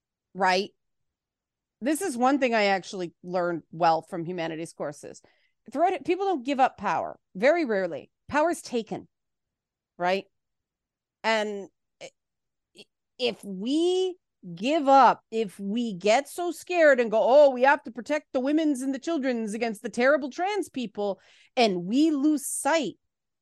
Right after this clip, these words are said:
of how, first of all, what presumption of innocence is and why it's important, and why nobody should have backed the statement, "No group of people deserves blanket presumption of innocence,"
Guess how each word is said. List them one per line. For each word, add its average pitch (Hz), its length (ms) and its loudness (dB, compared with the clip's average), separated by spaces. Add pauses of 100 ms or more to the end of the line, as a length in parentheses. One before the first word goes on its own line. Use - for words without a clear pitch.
of 208 200 2 (380)
how, - 260 0 (280)
first 370 320 0
of 269 80 -2
all, 202 220 2
what 220 300 0
presumption 277 480 -4
of 226 80 -6
innocence 214 380 -6
is 226 480 -6 (600)
and 180 260 -4
why 180 400 6
it's 262 300 4
important, 190 720 -4 (520)
and 240 200 2
why 214 460 4 (100)
nobody 202 920 2 (180)
should 262 200 -2
have 226 120 2
backed 220 320 4
the 220 80 -8
statement, 214 640 -2 (220)
"No 226 460 4
group 226 340 -4
of 196 100 -10
people 220 380 -4
deserves 185 460 -4
blanket 202 380 0
presumption 190 460 -6
of 180 80 -4
innocence," 202 600 -4